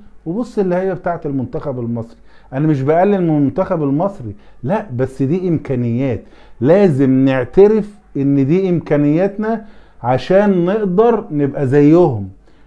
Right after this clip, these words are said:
لازم تنزل على الارض وتسيبنا من الروح والاوهام والاحلام اللي احنا عايشين فيها، ونعرف احنا واقفين فين عشان تعرف تمشي لقدام.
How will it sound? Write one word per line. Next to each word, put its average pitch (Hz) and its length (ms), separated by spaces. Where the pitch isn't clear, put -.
لازم 165 460
تنزل 160 520
على 135 200
الارض 180 500
وتسيبنا 180 640
من 156 180
الروح 170 640
والاوهام 143 800
والاحلام 160 680
اللي 170 200
احنا 180 200
عايشين 156 380
فيها، 220 420
ونعرف 185 640
احنا 196 260
واقفين 160 460
فين 110 500
عشان 147 640
تعرف 233 640
تمشي 185 380
لقدام. 123 600